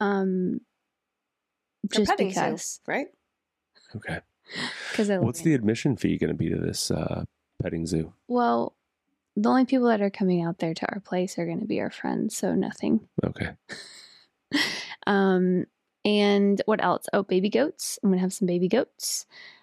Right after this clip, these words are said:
Speaker 1: I would love to name one of them Wilbur. And, um, I think that's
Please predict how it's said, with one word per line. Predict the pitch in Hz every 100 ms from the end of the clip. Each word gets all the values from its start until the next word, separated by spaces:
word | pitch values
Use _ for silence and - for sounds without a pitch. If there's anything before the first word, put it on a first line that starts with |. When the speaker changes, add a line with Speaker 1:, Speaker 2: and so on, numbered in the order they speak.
| _ -
Speaker 1:
I |
would | 196 180
love | 196 190 -
to | -
name | 175 180
one | 170
of | 170
them | 165 165
Wilbur. | 156 160 175 269 302 _ - - _ _
And, | 226 214 214 214 214 214 214 214 214 214 202 -
um, | 208 214 214 214 214 214 214 -
I |
think | 214 330 427
that's | 403